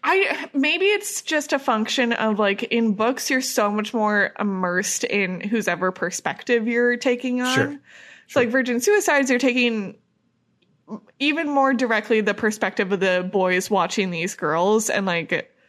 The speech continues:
Speaker 1: the way that they describe them and stuff is just so upsetting. Um, whereas in a movie, it's just, like, uh,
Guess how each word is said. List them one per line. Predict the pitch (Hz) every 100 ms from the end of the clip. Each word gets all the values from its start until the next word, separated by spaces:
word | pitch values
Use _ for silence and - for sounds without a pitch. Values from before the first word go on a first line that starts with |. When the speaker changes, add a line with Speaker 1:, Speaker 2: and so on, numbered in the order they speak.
| _ _ _ _ _ _ -
Speaker 1:
the | 214 214
way | 208 196
that | 196
they | 190 180
describe | 190 - 285 269 247
them | 240
and | 214
stuff | 208 190 196
is | 185
just | 175 180
so | 214 170 160
upsetting. | 185 - 165 170 190 208 208 247 -
Um, | 214 196 175 180 170 160 - - _ _ _ _
whereas | 226 233 240
in | 226
a | 208
movie, | 202 214 285 285 262 254
it's | 220 -
just, | 220 214
like, | 226 185 180 -
uh, | 160 156